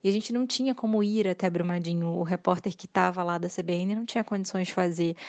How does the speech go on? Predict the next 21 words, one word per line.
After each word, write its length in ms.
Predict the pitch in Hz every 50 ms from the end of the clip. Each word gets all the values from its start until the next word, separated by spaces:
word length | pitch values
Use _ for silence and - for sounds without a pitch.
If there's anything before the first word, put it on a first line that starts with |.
| - - -
a 120 | - 196 185
cobertura 500 | - 196 185 190 185 - 185 185 180 175
do 100 | 170 180
dia 220 | 170 170 175 175
a 20 | 175
dia, 320 | 175 170 180 185 208 220
mais 640 | 226 220 202 190 180 180 196 202 226 240 240 226 214
o, 140 | 214 208 -
o 140 | - 220 202
Vozes, 520 | 185 180 185 170 165 170 156 156 160 156
né? 180 | 165 165 165 170 - - - - - - - - - - - _ _ -
Que 120 | - 196
tem 260 | 190 - 180 175 180
uma, 220 | 190 196 202 202 202
um 340 | 196 185 180 185 196 196 190
outro 260 | 185 208 208 - -
tipo 240 | - - - - -
de 80 | 190
apuração, 1000 | 196 190 - 190 185 185 180 - - 180 175 175 180 190 190 185 185 180 180 180
são, 500 | 175 - - 185 180 175 175 175 180 - -
são 480 | - - - 175 175 175 175 175 -